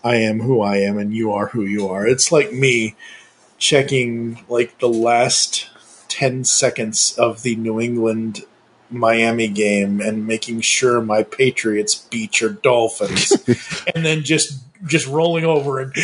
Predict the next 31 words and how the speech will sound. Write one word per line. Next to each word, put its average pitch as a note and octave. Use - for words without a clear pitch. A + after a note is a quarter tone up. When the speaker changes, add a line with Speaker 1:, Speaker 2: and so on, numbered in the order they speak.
Speaker 1:
and D#3
going D3+
back C#3
to D3
sleep. D3+
Like, -
"Okay, F3+
they're E3
gonna G3
win. A3
Okay. E3+
Speaker 2:
Yeah. F#2
Speaker 1:
The D3
last G3
ten G#3
seconds, G#3
nothing G3+
stupid G#3+
is G3
gonna G3
happen F#3+
like F#3
happened F3
at F3
the E3
Giants E3
Patriots F3
Super E3+
Bowl." E3
Of, E3
oh D#3+